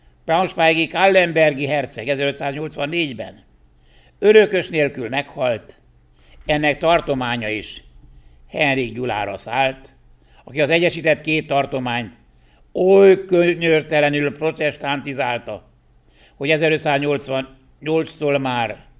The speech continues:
nem volt katolikus pap Braunschweig területén, az ősi Welf tartományában. Westfáliában,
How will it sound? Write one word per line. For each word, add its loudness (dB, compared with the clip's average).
nem -2
volt -4
katolikus -4
pap -6
Braunschweig -6
területén, -10
az -10
ősi -4
Welf 2
tartományában. -8
Westfáliában, -2